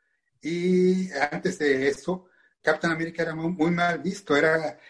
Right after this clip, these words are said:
era como la gente de la, de la represión imperialista, ¿no? Pero ya aclaramos las cosas,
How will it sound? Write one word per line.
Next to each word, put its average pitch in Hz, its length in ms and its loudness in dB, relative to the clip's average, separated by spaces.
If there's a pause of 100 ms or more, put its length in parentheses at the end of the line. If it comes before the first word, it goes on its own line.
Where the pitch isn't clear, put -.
(140)
era 151 300 6
como 135 140 -2
la 123 120 0
gente 151 340 -6
de 147 160 -2
la, 123 120 -4
de - 300 -8
la 117 120 2
represión 127 540 -4
imperialista, 120 760 -4
¿no? 98 340 -8 (1300)
Pero 170 1080 4 (400)
ya 156 500 4
aclaramos 151 440 -6
las 131 180 -12
cosas, - 640 -10